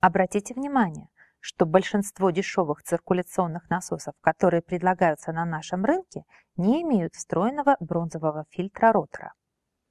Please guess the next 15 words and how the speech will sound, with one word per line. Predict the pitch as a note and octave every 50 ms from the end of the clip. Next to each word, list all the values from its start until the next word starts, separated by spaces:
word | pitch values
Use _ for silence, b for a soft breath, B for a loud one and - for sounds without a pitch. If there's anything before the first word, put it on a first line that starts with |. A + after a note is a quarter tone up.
| _ _ -
Настройка | F#3 F3+ G3 G3 - - - E3+ E3 - - F3
насосом | F3+ G3+ A3 - - E4 E4+ - - D#4 C#4+ - -
осуществляется | - A3 - - G#3+ - - G#3+ - - A#3+ B3+ C#4 D4 - - C4 -
при | - A3+ A3
помощи | - - - G#3 G3 G3+ G3 - -
переключателя, | G#3+ - A3+ G#3+ A3+ - A#3 C4 - - - A#3 F#3 E3 - - - - - _ _ _ -
который | - F#3 - - F#3+ F3+ F3
позволяет | - F#3 F3 E3+ D#3+ F3+ F3 F3+ E3+ D#3+ - -
вручную | - - D#3+ - - - - G3+ B3 D4 D4+ C#4+
выбрать | - E3 F3+ G3+ G3+ - F3 E3+ - - -
одну | - F3 F3 - F3 F#3 G#3+ C4+ - -
из | G#3 F#3+ - -
трех | - - F3+ G3 A3 - -
скоростей | - - A#3 G#3+ G3 - - - F3 E3+
вращения. | E3+ E3+ F3+ E3+ - - - - A#2+ A#2+ - - -